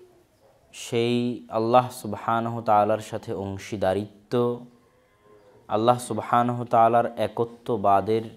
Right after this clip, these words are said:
বিরোধী শিরকের উত্থান ঘটার সবচেয়ে বড় মাধ্যম হচ্ছে ছবি, মূর্তি, ভাস্কর্য। আল্লাহ সুবহানাহু তাআলা শিরকের শুরুর ইতিহাস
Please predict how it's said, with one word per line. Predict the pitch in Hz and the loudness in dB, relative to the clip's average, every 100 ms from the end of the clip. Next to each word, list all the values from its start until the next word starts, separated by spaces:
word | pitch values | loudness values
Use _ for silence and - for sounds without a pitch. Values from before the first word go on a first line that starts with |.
| - | -20
বিরোধী | - 95 110 120 123 117 127 131 151 _ _ _ _ _ _ _ _ _ | -14 -6 -2 0 0 -4 -8 -8 -12 _ _ _ _ _ _ _ _ _
শিরকের | - - 135 139 139 147 | -16 -8 -6 -6 -2 -2
উত্থান | 113 113 - - 123 117 | -2 -6 -10 -6 -4 -4
ঘটার | 101 104 98 104 104 | -2 -2 2 2 2
সবচেয়ে | 104 - 165 - - 151 | -4 -8 -10 -14 -8 -4
বড় | 110 107 | -2 -2
মাধ্যম | 101 92 87 - 113 104 | -2 -4 -6 -12 -12 -10
হচ্ছে | 104 - - 110 113 135 _ _ _ _ _ - | -12 -16 -14 -12 -12 -16 _ _ _ _ _ -14
ছবি, | - 117 113 120 | -6 -4 -2 -4
মূর্তি, | 117 101 - - 101 101 | -4 -8 -10 -12 -10 -6
ভাস্কর্য। | 98 95 - 87 85 - - _ _ _ _ _ _ _ _ _ _ _ _ | -6 -6 -10 -14 -16 -20 -20 _ _ _ _ _ _ _ _ _ _ _ _
আল্লাহ | - 131 160 | 0 4 4
সুবহানাহু | 156 143 135 139 139 139 139 | 4 -4 -2 0 0 -2 -2
তাআলা | 131 123 127 127 | 4 6 6 4
শিরকের | 127 - 147 143 156 | 2 -6 -6 -4 -6
শুরুর | 143 - 131 135 135 | -8 -8 -4 -2 -2
ইতিহাস | 120 120 117 120 | -2 -4 -4 -6